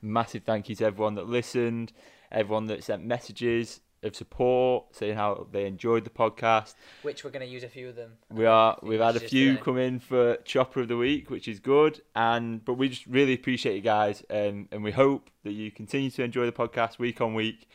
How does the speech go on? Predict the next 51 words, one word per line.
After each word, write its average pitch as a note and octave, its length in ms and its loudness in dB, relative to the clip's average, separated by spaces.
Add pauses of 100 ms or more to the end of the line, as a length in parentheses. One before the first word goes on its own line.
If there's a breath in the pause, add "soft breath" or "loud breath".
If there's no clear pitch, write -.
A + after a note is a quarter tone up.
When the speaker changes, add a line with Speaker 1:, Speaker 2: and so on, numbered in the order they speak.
(640 loud breath)
Speaker 1:
So C3 120 -2
what C#3 100 4
have B2+ 80 -12
we - 60 -
got G2+ 80 -4
today, B2+ 180 0
Alex? - 480 -2 (100)
Speaker 2:
Well, D#3 300 -6 (160)
me E3 140 -12
first D#3+ 340 -6
and A#2+ 80 -20
say, B2+ 220 -8
we B2 100 -14
said D#3 160 -8
at C3+ 60 -10
the C3+ 80 -16
start B2+ 460 -6
that A2+ 140 -14
we B2 80 -14
were B2+ 120 -10
doing C3 180 -8
it B2+ 80 -12
on A#2 140 -12
a A2+ 40 -12
Thursday, A2+ 600 -10
but A2+ 180 -12 (560 soft breath)
kind D3+ 140 -2
of C#3+ 80 -2
our C#3 100 0
genius C#3 400 -8
idea, B2+ 260 -4
well, A#2+ 140 -8
it's B2 180 -10
my C#3+ 200 -2
idea B2 140 -6
at A2 40 -12
the - 80 -14
start B2 320 -6
being A#2 160 -14
Thursday. B2 480 -6
Josh C3+ 200 -10
was A#2+ 100 -14
like, B2 160 -8
"You B2+ 40 -16
do G#3 160 -4
realise D3+ 460 0
tournaments C3+ 400 -12
start C#3 320 -6
on B2 80 -14
a B2 60 -12
Thursday. A2 500 -12